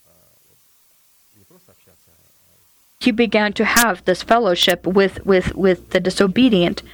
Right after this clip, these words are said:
which is why they together with the disobedient did not enter the promised land.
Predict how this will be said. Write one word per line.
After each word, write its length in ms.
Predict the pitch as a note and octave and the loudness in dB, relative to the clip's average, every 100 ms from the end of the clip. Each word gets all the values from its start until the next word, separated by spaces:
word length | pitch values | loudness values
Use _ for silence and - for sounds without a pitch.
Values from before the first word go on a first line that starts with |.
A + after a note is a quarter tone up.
| - | -6
which 160 | G3 A3+ | -2 -2
is 160 | G#3 | -2
why 200 | G#3 G#3 | -2 -2
they 220 | G3 G3+ G#3+ | -2 -2 -2
together 420 | - - B3 G3 | -2 -2 0 0
with 280 | F#3 A3+ - | 0 -2 0
the 80 | |
disobedient 880 | G3 F#3 - F3 F3+ C4 A3+ F3+ F3+ | -2 -2 0 -2 2 2 4 2 2
did 200 | G3 F#3+ | -2 0
not 220 | G3+ G#3+ | 0 0
enter 300 | - A3+ G#3 | -2 -2 0
the 100 | F3+ | -2
promised 460 | E3+ - F3+ F3+ - | -2 -2 -2 -2 0
land. 340 | A#3 F#3 - | 0 0 -4